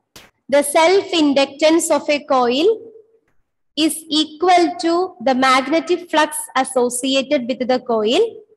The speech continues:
when the current flows through the coil is equal to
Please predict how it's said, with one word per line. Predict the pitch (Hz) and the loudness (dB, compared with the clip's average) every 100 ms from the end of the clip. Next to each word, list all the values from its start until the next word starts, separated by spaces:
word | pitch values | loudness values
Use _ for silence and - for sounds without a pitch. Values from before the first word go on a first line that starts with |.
| _ _ _ - | _ _ _ -2
when | 269 269 | 0 2
the | 277 | 0
current | 277 311 311 392 415 440 | 0 2 4 4 4 2
flows | - 269 269 - | 2 2 2 -2
through | 269 | -4
the | 254 262 | -2 0
coil | 262 240 254 262 | 2 2 0 -4
is | 262 | -4
equal | 247 254 240 233 - | -8 -2 -2 -2 -4
to | 339 415 | -4 -4